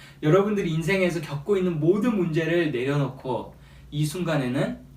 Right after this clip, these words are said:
여기에 집중을 할 때가 됐습니다. Fuck everything else in your life. This is the moment. 자, 그래서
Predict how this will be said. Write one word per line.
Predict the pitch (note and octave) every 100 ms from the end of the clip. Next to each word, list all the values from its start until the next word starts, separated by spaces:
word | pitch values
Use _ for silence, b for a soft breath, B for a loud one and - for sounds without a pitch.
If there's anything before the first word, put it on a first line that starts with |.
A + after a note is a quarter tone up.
| -
여기에 | A#2 C3+
집중을 | C3 - - A2+
할 | G#2+
때가 | G#2 G2
됐습니다. | F#2+ - - - - - - - - - - - - - - -
Fuck | F3 F3+ F#3+ - - - - -
everything | E3 E3+ F3 F#3+ D#3 - C#3+ C3+
else | C3 B2+
in | B2
your | A2+ A2+
life. | A#2 - - - - - - - -
This | C#3+ D3 - -
is | C3 -
the | A#2+
moment. | A2+ A2 G2+ - - - - - - - B B B B
자, | - B2+
그래서 | D3+ E3 D3+ D#3+ - -